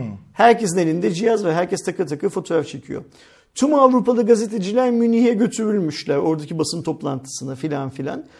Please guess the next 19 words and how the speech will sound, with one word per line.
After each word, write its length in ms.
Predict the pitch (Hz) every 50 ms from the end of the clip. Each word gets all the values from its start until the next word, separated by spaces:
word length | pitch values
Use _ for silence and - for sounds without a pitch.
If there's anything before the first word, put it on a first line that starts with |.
| - _ _ _ -
E, 100 | 156 -
Türkiye 480 | - - 220 247 220 - - 254 262
Avrupa'nın 420 | 247 240 247 226 233 240 254 262 226
bir 60 | 214
parçası 460 | - 240 226 196 214 208 214 247 262
değil 200 | 349 349 339 302
herhalde. 300 | 240 180 156 143 135 139
Ya 120 | 147 156
da 40 | 165
Xiaomi 540 | 180 180 175 - 208 190 196 208 214 202 196
için 260 | 196 - - 202 196
Türkiye 600 | - - 214 220 202 - - 185 214 233 233 - - - - - _ _ _ -
önemli 400 | 180 180 208 208 214 220 214 190
bir 80 | 190
pazar 400 | - - 160 147 190 262 285 285
değil 180 | 285 294 294 254
herhalde. 340 | 202 165 151 135 139 143 156
Biz 220 | 175 165 - -
hala, 600 | 254 247 254 247 226 196 185 214 262 359 370 -